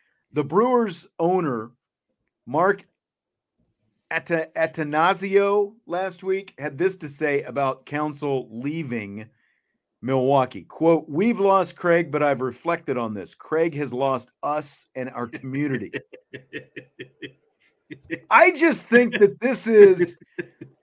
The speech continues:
Speaker 1: it's just like, it's so upper management. It is so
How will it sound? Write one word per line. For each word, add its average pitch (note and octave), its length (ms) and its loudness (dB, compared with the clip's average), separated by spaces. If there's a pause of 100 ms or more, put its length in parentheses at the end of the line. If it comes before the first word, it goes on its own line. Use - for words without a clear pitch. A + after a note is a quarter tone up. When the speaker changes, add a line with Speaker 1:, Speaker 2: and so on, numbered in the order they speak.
(400)
Speaker 1:
it's - 460 -6
just D4+ 220 -2
like, A#3+ 240 6
it's G#3+ 220 4
so A3 1300 2 (340)
upper F#3+ 640 2 (360)
management. D#3 640 0
It E3+ 160 0
is D#3 200 -2
so G3+ 800 2